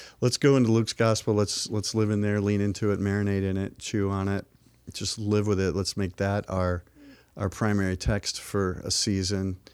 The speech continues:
Who knows how long it'll be? I haven't planned that far ahead. I'm not that perfect. Uh, but it'll be a good long chunk of time. Um, and really the fascinating part about Luke's gospel is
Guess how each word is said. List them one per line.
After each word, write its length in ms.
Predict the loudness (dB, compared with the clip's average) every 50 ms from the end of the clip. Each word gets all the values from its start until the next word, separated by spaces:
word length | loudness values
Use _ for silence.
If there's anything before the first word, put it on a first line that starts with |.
| -20 -20 -20 _ _ _ _ -4
Who 60 | -2
knows 200 | 0 0 0 0
how 120 | -2 0 0
long 200 | 0 0 0 0
it'll 160 | -2 -2 -2
be? 180 | 0 0 0 0
I 60 | 0
haven't 220 | 0 -2 -4 -6 -8
planned 240 | -6 -4 -4 -4 -4
that 120 | -6 -6
far 220 | -6 -6 -4 -4 -4
ahead. 320 | -4 -4 -4 -4 -6 -8 -12 -16 _ _ _ _ -10 -8
I'm 60 | -6
not 160 | -6 -4 -4
that 160 | -6 -6 -6 -6
perfect. 400 | -6 -6 -6 -6 -8 -10 -10 -14 _ _ -20 -20 -20 -20 _ -16 -12
Uh, 540 | -10 -8 -6 -6 -6 -8 -8 -8 -10 -10 -8
but 200 | -4 -2 -2 0
it'll 160 | 0 0 2
be 80 | 2 2
a 40 | 2
good 260 | 2 0 -2 0 0
long 600 | -2 0 0 2 2 2 2 0 0 -2 -4 -6 _ -10
chunk 360 | -8 -4 -4 -2 -2 -2 -4
of 40 | -6 -6
time. 500 | -4 -4 -4 -2 -2 -4 -4 -6 -8 -10 _ _ _ _ _ _ _ _ _ _ _ _ _ _ _ _ _ _ _ _ -10 -8 -6 -4
Um, 280 | -4 -2 -2 -2 -2 2
and 160 | 2 4 6
really 240 | 6 6 8 8 6
the 80 | 4
fascinating 520 | 4 2 2 2 4 4 2 2 2 2 2
part 180 | 2 2 2
about 180 | 2 2 2 2
Luke's 200 | 2 0 0 0
gospel 460 | 0 0 0 0 0 -2 -4 -2 -2
is 240 | 0 0 -2 -2